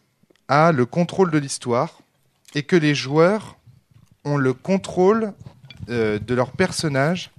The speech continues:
qui sont eux-mêmes au centre de l'histoire. C'est-à-dire que d'un côté, ce serait le maître de jeu qui aurait le contrôle de l'histoire,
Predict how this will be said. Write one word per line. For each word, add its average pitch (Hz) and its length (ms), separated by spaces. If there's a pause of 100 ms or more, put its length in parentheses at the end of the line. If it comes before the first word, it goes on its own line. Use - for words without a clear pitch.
(140)
qui - 120
sont 190 320 (240)
eux-mêmes 196 500
au 139 100
centre 175 380
de 143 80
l'histoire. 123 540 (640)
C'est-à-dire 147 340
que 123 420
d'un 190 140
côté, 196 500
ce - 140
serait 135 220
le 120 80
maître 151 220
de 160 120
jeu 156 160
qui - 80
aurait 123 100
le 107 60
contrôle 127 300
de 117 80
l'histoire, 143 540